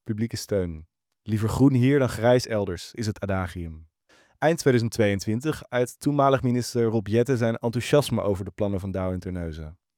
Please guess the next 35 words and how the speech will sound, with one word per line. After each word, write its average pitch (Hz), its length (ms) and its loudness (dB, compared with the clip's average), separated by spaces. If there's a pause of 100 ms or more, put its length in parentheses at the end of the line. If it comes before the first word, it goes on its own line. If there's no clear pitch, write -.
(380)
In 143 120 0
een 127 120 4
brief 123 340 2
aan 123 120 0
het 120 120 4
bedrijf 110 480 4
noemt 123 180 2
hij 127 160 4
het 123 100 4
project, 117 580 0
waarbij 104 380 2
restgassen 120 600 0
uit 113 160 0
de 107 60 -6
krakers 117 480 -2
worden 104 220 -4
gescheiden 117 540 0
in 104 200 -6
waterstof 110 500 -2
en 107 140 -4
C - 140 -4
O 101 140 2
twee, 107 460 -4 (420)
een 107 160 -6
toekomstvaste 156 800 -2
oplossing 92 600 -10 (460)
om 139 120 2
de 127 80 6
Nederlandse 127 440 6
uitstoot 127 500 4
van 110 200 -4
broeikasgassen 117 760 0
terug - 260 -2
te - 80 -8
dringen. 80 360 -10